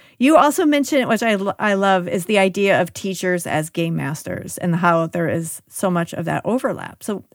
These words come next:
uh, let's expand on that, but even, like, take it a step further that for any educators or, you know, anybody who's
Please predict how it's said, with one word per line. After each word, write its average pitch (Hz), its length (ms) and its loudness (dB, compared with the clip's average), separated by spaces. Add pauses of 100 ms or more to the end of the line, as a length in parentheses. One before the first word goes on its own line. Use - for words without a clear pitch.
uh, 226 160 -4
let's 294 260 -2 (400)
expand 285 720 2
on 220 220 0
that, 170 560 -4 (100)
but 240 140 2
even, 262 300 0
like, 226 280 -2
take 214 200 -2
it 208 120 -2
a 190 60 0
step - 280 -6
further 185 500 0
that 175 320 0 (480)
for 240 140 4
any 262 300 4
educators 202 880 -2
or, 170 500 2
you 202 100 -2
know, 170 80 -2
anybody 220 480 4
who's 180 360 -2